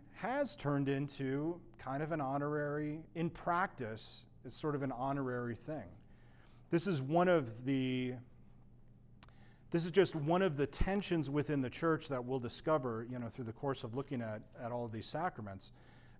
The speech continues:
um, because, because the theology of the church is over here, but the practice of the church is over here.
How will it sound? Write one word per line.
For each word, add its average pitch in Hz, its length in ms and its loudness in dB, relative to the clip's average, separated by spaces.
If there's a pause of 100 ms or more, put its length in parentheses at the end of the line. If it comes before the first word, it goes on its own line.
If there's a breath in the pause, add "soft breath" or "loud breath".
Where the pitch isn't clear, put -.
um, 117 520 -4 (100)
because, 139 880 2 (1600 soft breath)
because 143 540 0 (160)
the 139 80 0
theology 160 600 10
of 143 100 2
the 143 60 0
church 147 320 0
is 131 140 0
over 131 220 2
here, 123 560 0 (120)
but 123 120 -8
the - 80 -8
practice 180 560 2
of 139 80 -2
the 123 100 -2
church 127 320 -4
is 117 140 -4
over 113 240 -6
here. 107 480 -4